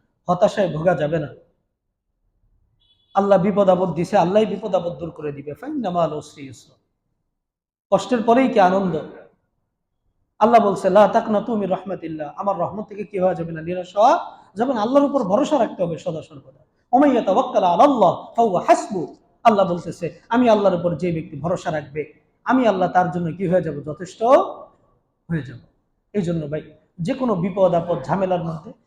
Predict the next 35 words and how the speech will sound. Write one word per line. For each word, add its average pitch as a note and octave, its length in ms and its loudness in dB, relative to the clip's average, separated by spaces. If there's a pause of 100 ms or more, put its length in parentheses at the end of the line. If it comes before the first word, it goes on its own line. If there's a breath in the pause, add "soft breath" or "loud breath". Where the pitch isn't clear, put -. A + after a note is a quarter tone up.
(140)
আমরা G#3 180 2
সবার G#3+ 300 4
আগে E3+ 140 0
আল্লাহকে E3 320 -4
ডাকবো। C#3+ 300 -8
নির্জন F#3+ 400 -2
ঘরের F3 280 -4
মধ্যে, D3+ 300 -10 (240 soft breath)
মসজিদের G3 400 -4
মধ্যে E3+ 240 -4
একাকী G3 300 -8
সেজদায় D3+ 440 -2 (680)
অথবা F#3+ 260 2
দোয়ার F3+ 320 4
মধ্যে F3 240 -2
কান্নাকাটি F3 460 -2
করে D#3+ 340 -8 (180)
আমরা F#3 200 -4
কি F#3+ 100 -8
করব? E3 360 -4
সর্বপ্রথম A3+ 880 -2
আমরা F3+ 200 -6
আল্লাহকে D#3+ 340 -6
স্মরণ D3 260 -14
করব। - 200 -20 (320)
এরপরে B3 320 0
দুনিয়াবি F#3 400 2
উপায় F3+ 300 0
উপকরণ E3+ 380 -2
যেগুলো E3 300 -4
আছে D#3 180 -6
সেগুলো F#3 300 -12
আমরা F#3 160 -12
কি G3+ 100 -20
করব? E3+ 300 -12